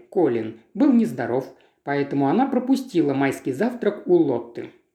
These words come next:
Рут сказала, что Фрэнк опять не пришёл на встречу. У его взрослого сына появились какие-то проблемы, и Фрэнк был вынужден с ними разбираться. "Интересно", — сказала Рут, — "он сам искал встречи со мной,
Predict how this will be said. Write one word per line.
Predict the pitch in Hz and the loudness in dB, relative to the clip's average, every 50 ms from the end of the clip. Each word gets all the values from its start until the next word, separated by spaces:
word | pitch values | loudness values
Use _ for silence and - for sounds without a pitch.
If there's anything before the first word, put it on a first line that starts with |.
| _ _ _ _ _ _ _ | _ _ _ _ _ _ _
Рут | 160 - 311 320 - | 2 4 4 4 4
сказала, | - - 226 190 190 214 208 202 196 | 2 -2 -2 0 2 2 2 2 0
что | - - 170 160 | 0 -2 -2 -2
Фрэнк | - - 165 160 156 - - - | 0 0 0 0 0 -2 -4 -6
опять | 156 139 - - 151 175 185 185 | -6 -6 -2 0 0 0 0 2
не | 196 175 | 0 0
пришёл | 175 - 123 110 - - 135 135 135 | 0 0 -4 -6 -6 -4 -4 -2 -2
на | 131 127 117 | -2 -4 -6
встречу. | - - - 113 113 107 107 - - - - _ _ _ _ _ _ _ _ _ _ _ _ _ _ _ _ | -8 -8 -6 -4 -4 -4 -6 -8 -14 -16 -18 _ _ _ _ _ _ _ _ _ _ _ _ _ _ _ _
У | 160 | 6
его | 160 160 156 151 156 156 151 151 | 6 8 8 6 2 0 -2 -4
взрослого | 156 135 147 165 156 - - 160 139 139 143 | -4 -2 0 0 0 0 0 -4 -4 -2 -4
сына | - - - 277 302 277 262 - | -6 -2 -2 0 2 2 2 2
появились | - 208 202 185 170 180 170 160 156 - | 0 -2 -2 0 0 2 2 2 2 2
какие-то | - 143 135 - 139 143 139 - | -2 -4 -4 -4 -6 -6 -6 -6
проблемы, | - - - 123 120 117 127 147 208 277 277 240 240 240 226 - - - - _ _ _ | -8 -6 -4 -4 -4 -2 0 2 4 4 4 4 4 4 2 0 -4 -10 -18 _ _ _
и | - 160 | -2 0
Фрэнк | 160 - - 202 247 277 254 202 | 0 2 0 2 4 4 2 2
был | 185 220 220 196 | 2 0 0 2
вынужден | 175 196 196 185 185 175 160 160 170 165 | 2 2 2 4 2 2 2 2 0 0
с | 165 - - | 0 -2 -2
ними | 135 151 160 156 156 156 151 143 139 - - _ _ | 0 2 4 4 4 2 0 -2 -6 -12 -18 _ _
разбираться. | - 147 139 120 120 135 113 113 117 113 - - - - - - - _ _ _ _ _ _ _ _ _ _ _ _ _ _ | -6 -6 -6 -2 -2 -2 -2 -2 -2 -4 -6 -8 -14 -18 -18 -18 -20 _ _ _ _ _ _ _ _ _ _ _ _ _ _
"Интересно", — | 139 123 120 - 139 139 269 202 160 160 - 185 190 202 - - - | -6 0 2 4 4 6 4 4 2 0 -2 -4 -4 -4 -6 -12 -18
сказала | _ - - 175 160 175 170 165 165 | _ -6 -4 -2 0 2 2 2 4
Рут, — | 160 165 165 160 - - - _ _ _ - | 4 4 2 2 -2 -10 -20 _ _ _ -6
"он | 165 170 165 | -4 -4 -4
сам | - - - 220 214 208 180 165 - | -4 -4 -2 0 0 2 0 0 -2
искал | 160 151 - - - 156 147 143 | -4 -6 -6 -4 -4 -2 -2 -2
встречи | 139 - - - 143 135 135 - - | -4 -6 -4 -2 0 0 0 -2 -6
со | - - - 135 123 | -8 -6 -4 -4 -2
мной, | 123 160 247 262 196 139 - - | 0 0 2 2 2 0 -2 -6